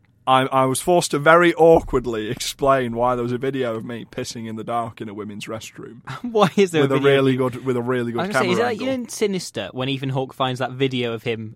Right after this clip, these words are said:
Speaker 2: and he didn't do it? Like, isn't
Speaker 1: Yeah,
Speaker 2: an episode
Speaker 1: yeah,
Speaker 2: of his
Speaker 1: yeah.
Speaker 2: life it didn't happen? Was it like that?
Speaker 1: No, I definitely
Speaker 2: Oh, okay.
Speaker 1: pissed
Speaker 2: You
Speaker 1: in
Speaker 2: definitely
Speaker 1: a women's restroom in the dark, and
Speaker 2: Why
Speaker 1: I
Speaker 2: did
Speaker 1: did
Speaker 2: you
Speaker 1: it.
Speaker 2: do
Speaker 1: I
Speaker 2: it?
Speaker 1: did it this week.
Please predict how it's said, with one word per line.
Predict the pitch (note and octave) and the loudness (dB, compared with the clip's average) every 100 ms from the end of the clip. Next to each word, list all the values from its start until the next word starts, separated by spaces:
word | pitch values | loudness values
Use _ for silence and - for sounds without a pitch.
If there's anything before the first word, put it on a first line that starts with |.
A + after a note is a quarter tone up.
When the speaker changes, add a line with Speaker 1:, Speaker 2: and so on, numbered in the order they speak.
| - | -4
Speaker 2:
and | A#2+ | -4
he | B2+ | -4
didn't | B2+ B2 | -6 -6
do | B2 A#2 | -6 -6
it? | G#2 - | -6 -8
Like, | A2+ A2+ | -10 -6
isn't | C3+ C3+ | -6 -2
Speaker 1:
Yeah, | B2 A#2+ | 0 2
Speaker 2:
an | A2+ | 0
episode | A2+ | -2
Speaker 1:
yeah, | C3 | -4
Speaker 2:
of | |
his | B2 | -2
Speaker 1:
yeah. | A#2+ | -4
Speaker 2:
life | A#2 | -4
it | A#2+ | -8
didn't | B2 | -6
happen? | B2 B2 A2 G2+ _ _ _ _ _ _ - | -4 -4 -8 -14 _ _ _ _ _ _ -8
Was | C#3 | -4
it | F3+ | 0
like | F3 E3 | 0 2
that? | C3 G2 _ _ | 0 0 _ _
Speaker 1:
No, | C#3 D3+ C#3+ | 2 6 8
I | B2 | 6
definitely | A#2 C#3+ B2+ B2+ C3 | 4 4 4 2 0
Speaker 2:
Oh, | |
okay. | - | 0
Speaker 1:
pissed | C3+ - | 0 0
Speaker 2:
You | B2+ | -2
Speaker 1:
in | |
Speaker 2:
definitely | C3 A#2+ A#2 | -2 -2 -6
Speaker 1:
a | |
women's | A2+ | -4
restroom | A#2+ - A2+ A2 | -6 -6 -8 -8
in | G#2+ | -8
the | A2 | -8
dark, | A2 G#2 - A#2+ | -8 -8 -10 -6
and | D#3 | -4
Speaker 2:
Why | F3 | -4
Speaker 1:
I | |
Speaker 2:
did | A2+ | -4
Speaker 1:
did | |
Speaker 2:
you | - | -4
Speaker 1:
it. | |
Speaker 2:
do | F3+ A#2+ | -4 -6
Speaker 1:
I | |
Speaker 2:
it? | |
Speaker 1:
did | A2+ A2 | -6 -8
it | G#2 | -10
this | A2 - | -14 -10
week. | A2+ - | -12 -12